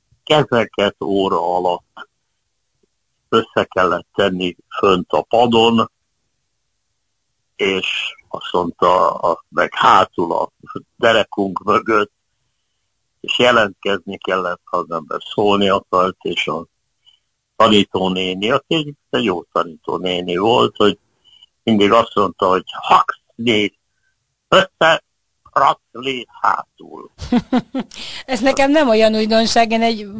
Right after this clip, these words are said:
Speaker 2: valamivel fiatalabb vagyok önnél, de ugyanez volt nálunk az általános iskolában. Még a szánk elé is kellett tenni az ujjunkat, hogy csöndbe maradjunk.
Speaker 1: Hogyne, nekünk is, abszolút, nekünk is. Nekünk, ja, volt olyan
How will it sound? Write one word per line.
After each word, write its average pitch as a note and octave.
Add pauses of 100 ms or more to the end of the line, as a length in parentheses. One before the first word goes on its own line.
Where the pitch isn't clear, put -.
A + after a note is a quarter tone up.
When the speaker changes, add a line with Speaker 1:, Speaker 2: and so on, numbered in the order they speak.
(140)
Speaker 2:
valamivel G#3+
fiatalabb F#3+
vagyok F#3+
önnél, G#3
de G#3
ugyanez F#3
volt F#3
nálunk F3+
az F3
általános E3
iskolában. E3+ (280)
Még G3+
a G#3+
szánk C4+
elé G3+
is G3
kellett F#3+
tenni F#3
az F3+
ujjunkat, F3
hogy E3+
csöndbe D3+
maradjunk. D3 (220)
Speaker 1:
Hogyne, B2
nekünk F#2+
is, D2
abszolút, - (160)
nekünk -
is. - (600)
Nekünk, -
ja, G#2+
volt C#3
olyan G#2+